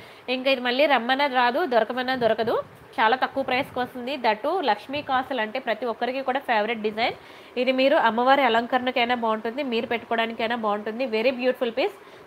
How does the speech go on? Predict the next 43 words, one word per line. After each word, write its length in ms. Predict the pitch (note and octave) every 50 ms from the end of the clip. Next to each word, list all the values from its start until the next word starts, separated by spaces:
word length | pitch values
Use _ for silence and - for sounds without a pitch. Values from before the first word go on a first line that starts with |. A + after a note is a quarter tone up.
| - - - -
కొంచెం 300 | C#4 C4+ C4+ C#4+ C#4+ C#4
స్పీడ్గా 320 | - - C#4+ C#4 C#4 D4+
book 220 | D4+ D#4 D4 A#3
చేసుకోండి, 540 | C4 C4+ D#4 - - C#4+ B3+ B3 B3+ D#4+ C5+ - - - - - - -
ఎందుకంటే 400 | A#3 A#3+ B3+ C#4 C#4+ C#4+ D#4 D#4+
ఇంత 140 | C4+ -
తక్కువ 260 | D4 C#4+ C4 B3 - C4+
ప్రైస్కి 300 | C#4+ C#4 C#4+ C#4+ - C#4+
వచ్చినప్పుడు 360 | C4+ C4+ C4+ C4 C4 C#4 D4
ఎవరు 240 | C4+ A#3+ A#3+ B3+ C4+
వదులుకుంటారు 560 | C4 B3 B3+ B3+ B3+ B3 A#3+ A#3+ A#3 A#3 A#3+
చెప్పండి. 380 | A3+ A3+ A#3 A3+ A3+ B3+ G#4+ C#5 - - - - - - - - A#3
And 120 | A#3+ B3
వీటికి 240 | B3+ B3+ B3 B3+ A#3+
వచ్చిన 220 | A#3+ A#3 - C#4+ C4+
ఇయర్ 180 | A#3+ A3+ A3+
రింగ్స్ 200 | A#3 B3+ C4+ -
అనమాట, 280 | C4+ A3+ A3 A3 A3 A3+
that 220 | C4 A#3+ A#3+ A3 G#3+
too 100 | C4+ C#4+
rice 340 | B3+ A3 A3 A#3 - -
balls 180 | C4+ C4 C4+ C4
అనమాట. 420 | B3+ A3 G#3+ G#3 G3+ A3 B3+ G#4 B4 - - - - - - - -
తెలుసు 280 | - B3+ C#4 C#4 - -
కదా 120 | D#4+ D4+
మీకు, 220 | D4+ D4 C#4 C#4 B3+
rice 260 | A#3 A3+ B3 - -
balls 200 | C#4+ C#4 C#4 D4
అనేవి 260 | C4 B3 B3 B3+ D4
మీకు 200 | D4 C#4+ C4+ C#4
దునియా 260 | G#3+ A#3 A#3 B3 C4
మొత్తం 260 | C4+ C4+ C4 - C4+
తిరిగినా 340 | C4 C4 A#3+ A#3 A#3 A#3+ C4+
మీకు 160 | C4 B3+ A#3
దొరకదండి. 480 | A#3 G3+ G#3+ G#3 G#3 A3 A3+ A3 G#3+ G#3
Rice 280 | G3+ F#3+ F#3+ G3+ - -
పర్ల్స్లో 240 | A#3 A3+ A3 A3+
designs 380 | G#3 G3+ G3+ G3 G#3 G#3+ A3 A3+
అనేవి 260 | G#3+ F#3+ F#3+ G3+ C4
దునియా 300 | C#4 A3+ G#3+ G3+ G#3+ A#3
మొత్తం 260 | A3+ G#3+ G#3 - A3
తిరిగినా 300 | G#3+ - G3+ G3 G3 G3+
దొరకదు. 340 | G3 G3 F3 F3+ - - -